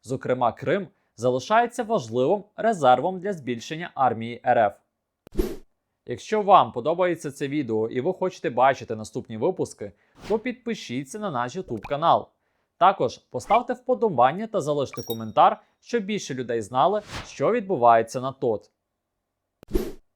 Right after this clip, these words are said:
Рашисти посилюють свій контроль над телеканалами тот. Керівництво російського відеохостингу Рютюб відвідало студію телеканалу «Таврія» на окупованій Херсонщині.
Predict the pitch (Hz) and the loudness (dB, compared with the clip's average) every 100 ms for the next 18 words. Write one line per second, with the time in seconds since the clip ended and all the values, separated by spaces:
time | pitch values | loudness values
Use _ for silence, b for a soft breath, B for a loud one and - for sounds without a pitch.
0 | _ _ _ _ _ _ 123 120 - 214 | _ _ _ _ _ _ -4 -4 -2 -4
1 | 220 123 - - 196 233 247 - 226 233 | 0 -2 -2 -8 -4 -4 -4 -8 -10 -8
2 | 214 139 - 127 190 226 226 240 240 240 | -8 -8 0 2 2 -4 -2 -2 0 -2
3 | 170 123 120 131 139 175 120 - _ _ | 2 4 4 0 -4 2 2 0 _ _
4 | _ _ _ _ _ 147 156 180 185 - | _ _ _ _ _ -2 -2 -2 -6 -4
5 | 123 120 123 196 180 147 127 123 135 127 | -4 -4 -4 -8 -8 -4 -2 -2 -2 -4
6 | 123 156 135 120 107 110 - - 131 127 | -2 -6 -6 -12 -12 -12 -12 -8 -6 -6
7 | - 233 - _ _ _ 123 117 226 254 | -6 -8 -8 _ _ _ -8 -6 0 0
8 | 247 254 151 160 208 233 220 180 156 143 | 0 -2 -4 -4 -4 -4 0 0 0 0
9 | 127 110 - 180 226 226 226 b b 226 | 0 2 4 4 4 -2 -4 b b 2
10 | 262 262 247 127 117 131 131 151 143 180 | 2 0 2 2 2 -4 -6 -8 -6 -8
11 | 123 - 104 98 | -8 -10 -12 -12